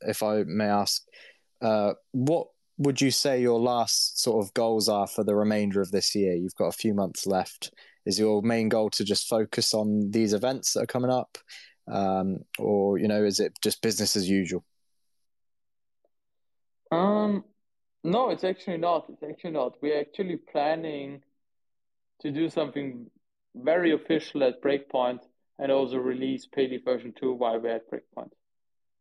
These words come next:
Speaker 2: So, um, that's the alpha, and it's not business as usual because it's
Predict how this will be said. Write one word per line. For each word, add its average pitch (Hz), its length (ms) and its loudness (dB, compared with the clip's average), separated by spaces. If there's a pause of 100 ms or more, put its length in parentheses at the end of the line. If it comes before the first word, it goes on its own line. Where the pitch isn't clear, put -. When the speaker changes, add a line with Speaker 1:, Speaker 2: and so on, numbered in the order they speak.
(120)
Speaker 2:
So, 113 320 -2 (720)
um, 50 340 -6 (480)
that's 139 300 0
the 147 100 2
alpha, 139 260 0
and 143 140 -2
it's 127 140 -6
not 131 380 -4
business 131 300 -10
as 123 140 -8
usual 131 340 -2
because 131 360 -4
it's - 320 -16